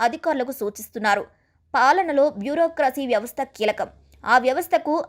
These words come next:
అత్యంత ప్రాధాన్యమిస్తున్నారు చంద్రబాబు. అయితే ఎప్పటికప్పుడు ప్రభుత్వ పాలనా తీరును, వైఫల్యాలపై సమీక్ష జరపడం ద్వారా మెరుగైన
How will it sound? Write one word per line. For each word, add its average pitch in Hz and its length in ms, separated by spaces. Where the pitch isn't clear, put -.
అత్యంత 320 300
ప్రాధాన్యమిస్తున్నారు 269 920
చంద్రబాబు. 220 540
అయితే 247 180
ఎప్పటికప్పుడు 254 580
ప్రభుత్వ 320 340
పాలనా 262 320
తీరును, 247 280
వైఫల్యాలపై 294 640
సమీక్ష 240 280
జరపడం 247 400
ద్వారా 240 240
మెరుగైన 359 380